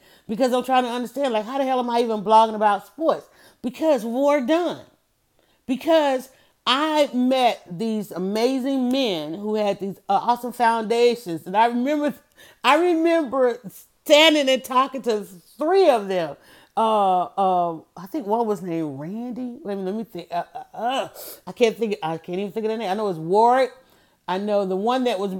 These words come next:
married to Cherie, Cherie Whitfield. Whitfield, Bob Whitfield. One was Warwick. One was Bob Whitfield, and I wanna say Randy Moss. And I didn't know they play. I, y'all, I didn't know. I knew War-, I'm there at Warwick's event, and I know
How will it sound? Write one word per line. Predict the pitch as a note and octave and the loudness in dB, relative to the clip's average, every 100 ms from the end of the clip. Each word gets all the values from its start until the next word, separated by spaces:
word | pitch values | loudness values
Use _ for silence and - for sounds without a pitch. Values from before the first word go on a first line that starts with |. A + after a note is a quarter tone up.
| - | -10
married | G3 G#3+ A3 G#3+ G#3+ | -8 -2 0 0 -2
to | G3+ | -4
Cherie, | F#3+ F#3+ F#3 G#3 F3+ | -4 -8 -2 -2 -2
Cherie | - G#3 G#3+ | -8 -6 -4
Whitfield. | F3+ G3 - E3 C#3+ - _ | 0 -2 -4 -10 -8 -12 _
Whitfield, | D#3+ F#3+ D#4+ - G#3 D3 | -6 0 0 0 -2 6
Bob | B3+ C4+ G#3 | 6 6 4
Whitfield. | A#3 - F#3+ F3 F#3 _ _ _ | 2 2 -4 -4 -6 _ _ _
One | E3+ A3+ C4+ | -4 -2 0
was | B3+ A#3+ F#3 | 0 0 0
Warwick. | F#3+ G3+ F#3+ F#3 F#3 - | -2 0 2 0 -2 -8
One | F#3+ G#3+ A3+ | -6 -4 -4
was | G#3 E3+ | -4 -6
Bob | D3 F#3 F3+ E3+ | 0 2 2 0
Whitfield, | F3+ - E3 D#3+ D#3 - | -6 -6 -6 -2 -4 -4
and | D#3+ D#3+ D#3 C#3+ _ _ _ _ - | -6 -6 -8 -12 _ _ _ _ -8
I | F#3+ | -6
wanna | A3 | -6
say | G#3 F3 | -8 -8
Randy | E3 F#3 F#3+ | -4 -4 -4
Moss. | F3 F3 G3+ B3+ _ _ _ _ _ - | -4 -2 -2 -4 _ _ _ _ _ -6
And | A#3+ D4+ | 4 6
I | G4+ | 6
didn't | F#4 | 4
know | E4+ D4+ | 4 6
they | D4 | 6
play. | C#4+ B3 | 4 -2
I, | G3+ D4 D4+ _ F#3 | -4 -14 -20 _ -12
y'all, | A3 A3 - | -10 -10 -10
I | A3 | -6
didn't | B3+ A#3 | -6 -4
know. | B3 E3+ D3 - | -4 -4 -6 -2
I | A#3 | 2
knew | D4+ F#4+ | 6 6
War-, | C4+ D#4+ C#4+ | 10 10 10
I'm | D4 C#4 | 4 4
there | E4 F4+ D4+ | 4 4 4
at | A#3+ | 6
Warwick's | C#4 D4 C#4 A3 | 8 8 6 0
event, | F#3+ G3 F#3+ | -2 -2 -2
and | G#3 | -6
I | B3 | -2
know | B3+ B3 | 0 0